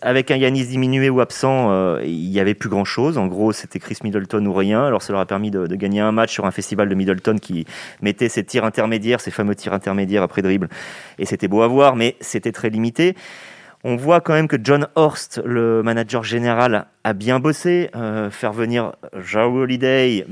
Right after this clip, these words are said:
quitte à y laisser, euh, le prix équivalent d'un Anthony Davis, alors qu'on peut imaginer que c'est quand même pas le même niveau à la base.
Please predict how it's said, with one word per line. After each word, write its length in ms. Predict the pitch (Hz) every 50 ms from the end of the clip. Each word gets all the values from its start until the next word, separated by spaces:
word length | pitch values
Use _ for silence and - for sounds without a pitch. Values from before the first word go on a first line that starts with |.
| 101 98 -
quitte 280 | - - 170 165 - -
à 120 | 147 139
y 100 | 139 139
laisser, 540 | 135 143 143 131 - - 151 151 156 151 147
euh, 300 | 123 113 110 107 107 107
le 120 | 110 117 117
prix 300 | - - - - 147 139
équivalent 460 | 131 - - 131 120 123 123 131 135
d'un 100 | 123 117
Anthony 300 | 113 113 - 117 117 123
Davis, 420 | 147 156 180 214 202 - - - -
alors 160 | - - 90 -
qu'on 100 | - 98
peut 140 | - 95
imaginer 320 | 95 98 101 98 98 101 101
que 80 | -
c'est 40 | -
quand 60 | -
même 80 | 87 104
pas 140 | - - 104
le 60 | 104
même 140 | 104 104 104
niveau 220 | 104 104 98 110
à 40 | 110
la 60 | 107
base. 220 | 107 123 139 143